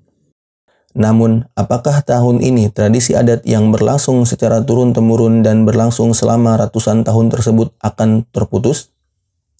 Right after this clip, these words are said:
Mengapa hal itu mungkin bisa terjadi? Jadi begini, upacara Seba rutin dilaksanakan setiap tahun sekali. Biasanya dilakukan pada minggu pertama sebelum tanggal sepuluh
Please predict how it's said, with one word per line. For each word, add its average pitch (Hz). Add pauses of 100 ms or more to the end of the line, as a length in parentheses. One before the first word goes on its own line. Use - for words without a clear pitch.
(220)
Mengapa 143
hal 110
itu 113
mungkin 107
bisa 101
terjadi? 92 (2000)
Jadi 117
begini, 104 (400)
upacara 113
Seba 143
rutin 127
dilaksanakan 123
setiap 110
tahun 143
sekali. 95 (1120)
Biasanya 123
dilakukan 120
pada 117
minggu 113
pertama 117
sebelum 117
tanggal 113
sepuluh 131